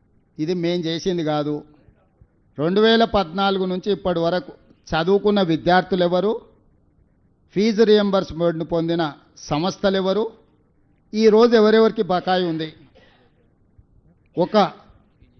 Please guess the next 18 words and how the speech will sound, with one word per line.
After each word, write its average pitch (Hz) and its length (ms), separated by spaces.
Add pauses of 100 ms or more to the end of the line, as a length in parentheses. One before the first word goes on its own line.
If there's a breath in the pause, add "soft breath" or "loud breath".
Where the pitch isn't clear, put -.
(720)
ఏదైనా 208 480 (180)
సిట్ 226 240
ఏర్పాటు 196 460
చేసి 180 220
విచారణ 190 440
చేద్దాం. 160 460 (300)
రెండు 185 260
వేల 226 260
పద్నాలుగు 214 540
పదిహేనులో 196 580
చంద్రశేఖరరావు 180 680
గారు 170 160
అసెంబ్లీలో 170 460
మాట్లాడి 170 640 (360 soft breath)
ఒక 185 140
vigilance 208 540
and 214 200
enforcement-ను 190 960